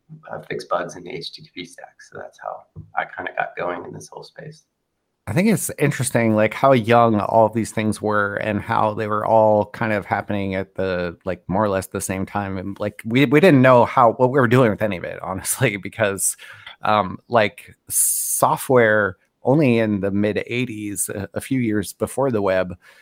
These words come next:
Speaker 2: did we even decide that you, like, you could copyright it. <laughs> Um, like, that was actually a question: could you? Because most things were, like, um,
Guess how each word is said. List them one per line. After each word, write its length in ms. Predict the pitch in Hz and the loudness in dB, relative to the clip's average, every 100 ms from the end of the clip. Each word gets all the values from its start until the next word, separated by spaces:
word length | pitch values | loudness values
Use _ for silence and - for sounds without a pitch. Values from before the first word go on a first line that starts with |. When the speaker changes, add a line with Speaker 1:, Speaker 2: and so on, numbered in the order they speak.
| _ _ | _ _
Speaker 2:
did 180 | - 110 | -6 -4
we 80 | 117 | -4
even 300 | 110 110 107 | -2 -2 -2
decide 460 | 101 - 98 95 90 | -2 0 0 0 -2
that 180 | 92 - | -8 -8
you, 220 | 101 92 - | -8 -10 -6
like, 220 | 98 90 - | -6 -6 -8
you 120 | 101 | -8
could 220 | - 90 _ _ _ - | -6 -8 _ _ _ -8
copyright 520 | - 85 90 85 98 | -2 -2 -2 -8 -6
it. 180 | 110 - | -10 -10
<laughs> 60 | - - - - - - _ _ _ | -10 -10 -12 -14 -16 -18 _ _ _
Um, 380 | 117 110 107 104 | -2 -2 -2 -4
like, 180 | 110 107 | -2 -2
that 100 | 98 | 0
was 140 | 113 | 2
actually 380 | 104 127 - 165 | 4 4 4 6
a 40 | 151 | 6
question: 540 | - 208 - 101 90 | 6 2 2 -2 -4
could 260 | 87 - - | 0 0 2
you? 200 | 101 92 | -4 -6
Because 420 | 95 110 107 - | -8 -4 -4 -4
most 320 | 107 107 - | -4 -4 -6
things 340 | 117 107 95 | -6 -6 -6
were, 380 | 107 104 98 92 _ _ _ _ _ - | -4 -2 -2 -4 _ _ _ _ _ -8
like, 300 | 98 92 - - | -6 -6 -12 -12
um, 380 | 101 92 104 | -8 -8 -10